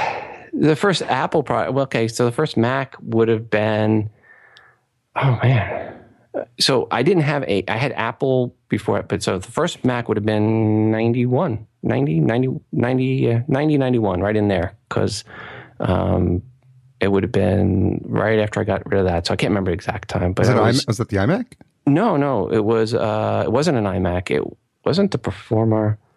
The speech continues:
Speaker 1: Performer was the next one. So it was the one before that, and I can't even remember the model number now. So, yeah, it was, it was a regular Mac. Uh,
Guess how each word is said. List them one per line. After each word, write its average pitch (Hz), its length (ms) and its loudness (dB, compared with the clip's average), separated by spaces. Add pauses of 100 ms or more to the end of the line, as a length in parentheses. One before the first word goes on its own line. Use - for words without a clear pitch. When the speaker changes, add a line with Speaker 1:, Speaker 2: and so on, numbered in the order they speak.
(220)
Speaker 1:
Performer 127 240 0
was 101 120 0
the 98 80 2
next 95 280 0
one. 95 380 0 (440)
So - 140 0
it 67 60 2
was 101 140 2
the 107 60 2
one 110 220 2
before 98 440 0
that, 85 360 -2
and 104 100 0
I 104 80 0
can't 101 220 0
even 104 140 0
remember 101 320 2
the 101 240 2
model 101 320 2
number 92 260 2
now. 92 360 0
So, 98 600 0
yeah, 104 340 0
it 107 80 2
was, 113 280 2 (260)
it 127 60 2
was 127 120 2
a 123 60 2
regular 127 320 2
Mac. 107 480 -2 (100)
Uh, 95 800 0